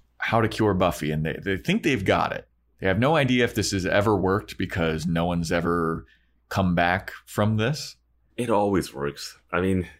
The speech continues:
Speaker 2: it always works. <laughs> Like,
Speaker 1: Yeah.
Speaker 2: it's something you just have to accept with the show. Like, they
Speaker 1: Mm-hmm.
Speaker 2: gotta, they gotta wrap up the story, and somehow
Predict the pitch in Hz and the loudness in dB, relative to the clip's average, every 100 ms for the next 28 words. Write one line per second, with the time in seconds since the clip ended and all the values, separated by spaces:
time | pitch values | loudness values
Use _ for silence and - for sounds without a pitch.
0 | _ _ - 101 92 71 - - - - | _ _ -2 2 2 0 -4 -10 -10 -18
1 | - - - - - _ 90 - - 190 | -18 -20 -20 -20 -20 _ -16 -4 0 0
2 | - - - - - 113 135 139 135 98 | -2 -8 -12 -16 -4 0 2 2 2 2
3 | 87 80 71 67 - 69 - 64 65 - | 0 -2 -4 -6 -4 -6 -6 -8 -8 -6
4 | 58 50 _ - 60 - _ _ 82 101 | -6 -6 _ -10 -10 -10 _ _ 2 4
5 | 82 85 73 50 78 80 80 65 65 65 | 4 4 0 -2 -2 0 -2 -2 -4 -6
6 | 67 - - - 60 60 60 58 65 67 | -8 -10 -12 -12 -8 -8 -8 -8 -10 -6
7 | 76 71 69 65 64 | -6 -4 -4 -4 -6